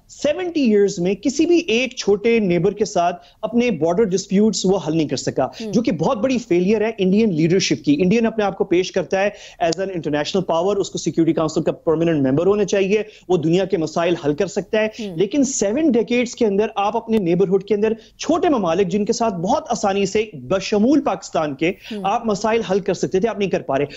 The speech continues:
Speaker 1: दूसरी चीज जो ये बड़े expose हो गए हैं इंडियंस, वो अमेरिका के सामने है।
Speaker 2: हम्म।
Speaker 1: ये पच्चीस साल से अमेरिका को बेवकूफ बना रहे हैं कि हम हैं जो चीन को contain करेंगे,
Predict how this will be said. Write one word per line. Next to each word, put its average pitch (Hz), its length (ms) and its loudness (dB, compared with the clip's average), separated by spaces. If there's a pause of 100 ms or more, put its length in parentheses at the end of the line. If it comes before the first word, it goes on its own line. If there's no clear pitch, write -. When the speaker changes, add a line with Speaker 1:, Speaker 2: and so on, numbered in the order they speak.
(140)
Speaker 1:
दूसरी 269 360 4
चीज 311 180 4
जो 240 140 2
ये 247 120 4
बड़े 208 200 2
expose 220 420 0
हो 214 80 4
गए 208 100 0
हैं 220 80 2
इंडियंस, 202 320 2
वो 208 60 4
अमेरिका 170 380 -2
के 226 120 -2
सामने 214 340 2
है। 233 100 0
Speaker 2:
हम्म। 226 340 -8
Speaker 1:
ये 226 60 4
पच्चीस 302 600 -4
साल 240 200 0
से 262 160 -2
अमेरिका 220 400 0
को 220 140 -2
बेवकूफ 175 480 2
बना 208 260 0
रहे 202 140 -2
हैं 220 140 -2 (260)
कि 233 80 2
हम 240 360 -2
हैं 220 520 0
जो 233 320 -2
चीन 247 280 2
को 285 120 0
contain 214 420 0
करेंगे, 151 340 0